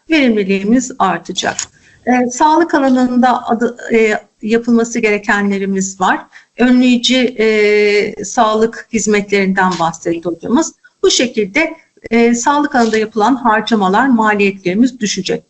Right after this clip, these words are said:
Yani aslında on yedi tane, e, hedefimizi, e, sağlayabildiğimiz takdirde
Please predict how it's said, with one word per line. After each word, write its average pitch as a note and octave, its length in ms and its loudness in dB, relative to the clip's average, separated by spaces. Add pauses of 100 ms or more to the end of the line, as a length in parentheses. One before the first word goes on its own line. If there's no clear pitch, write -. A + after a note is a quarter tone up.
Yani F#4 460 2
aslında - 720 -2 (360)
on G#4 320 4
yedi D4 240 0
tane, F#3 400 -2 (320)
e, B3+ 320 2
hedefimizi, A#3 840 0 (160)
e, A3+ 260 2
sağlayabildiğimiz D4+ 1300 2
takdirde A#3 840 -4